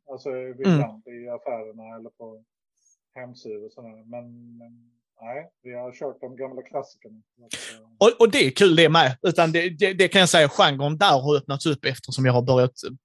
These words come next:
Speaker 2: podda med folk och som också brinner för den. Liksom, att ta en titt på det här, så tar man en titt på att det här var ju genialiskt. Vad är det?
Speaker 1: Ja,
Speaker 2: Ja, du
Speaker 1: självpublikation har ändå blivit ett, en möjlighet, liksom, att man kan, och P D F-er och jag vet,
Speaker 2: Oh, ja.
Speaker 1: det har ju öppnat upp,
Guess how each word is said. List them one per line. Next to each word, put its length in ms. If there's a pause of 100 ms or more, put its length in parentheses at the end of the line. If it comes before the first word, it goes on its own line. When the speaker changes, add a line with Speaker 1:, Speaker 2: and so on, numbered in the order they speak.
(120)
Speaker 2:
podda 320
med 160
folk 400
och 120
som 200
också 260
brinner 400
för 140
den. 160
Liksom, 200
att 100 (220)
ta 120
en 60
titt 280
på 100
det 60
här, 180
så 120
tar 240
man 140
en 60
titt 180
på 60
att 120
det 140
här 140
var 80
ju 60
genialiskt. 560 (280)
Vad 100
är 40
det? 60
Speaker 1:
Ja, 180
Speaker 2:
Ja, 100
du 120
Speaker 1:
självpublikation 1400
har 200
ändå 140
blivit 360 (160)
ett, 600
en 120
möjlighet, 520 (100)
liksom, 260
att 160
man 140
kan, 260 (520)
och 100
P 160
D 140
F-er 380
och 160
jag 120
vet, 120
Speaker 2:
Oh, 180
ja. 100
Speaker 1:
det 60
har 100
ju 100
öppnat 320
upp, 160